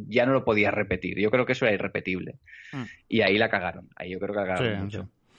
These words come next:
Speaker 2: Pues, eh, compañeros, eh, nada, vamos a estar así, eh, cerrando, pues, con momentos, eh, yo creo que gloriosos de la figura de Iwata,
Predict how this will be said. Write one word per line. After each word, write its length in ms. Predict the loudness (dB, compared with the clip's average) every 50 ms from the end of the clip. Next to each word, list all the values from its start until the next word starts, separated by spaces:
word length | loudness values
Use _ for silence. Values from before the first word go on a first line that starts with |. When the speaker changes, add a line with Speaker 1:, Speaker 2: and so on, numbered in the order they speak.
| -20 -20 -20 -20 -20 -20 -20 -20 -20 -20 -20 -20 _ _ _ _
Speaker 2:
Pues, 360 | 8 10 10 10 8 8 8
eh, 240 | 8 8 8 8 8
compañeros, 540 | 8 6 8 8 6 6 6 6 4 4 4 2
eh, 440 | 2 4 4 4 4 4 4 4 4
nada, 180 | 4 4 4
vamos 220 | 4 4 2 2 0
a 40 | 2
estar 200 | 2 2 2 2
así, 720 | 2 2 2 4 4 4 4 4 2 2 2 2 0 -2 -2 -4
eh, 240 | -4 -2 -2 -2 0
cerrando, 480 | 0 2 4 8 10 10 10 10 8
pues, 220 | 6 6 4 4 4
con 1000 | 4 6 8 10 10 10 10 10 8 6 6 4 2 -2 -4 -4 -6 -8 -8 -6
momentos, 500 | -4 0 2 6 6 6 6 6 4 4
eh, 100 | 4 4 4
yo 100 | 4 2
creo 140 | 2 0 0
que 100 | 2 2
gloriosos 540 | 4 4 4 4 4 2 2 2 0 0 2
de 80 | 2
la 80 | 2 2
figura 280 | 2 0 2 2 2
de 120 | 2 2 2
Iwata, 360 | 2 2 2 2 2 0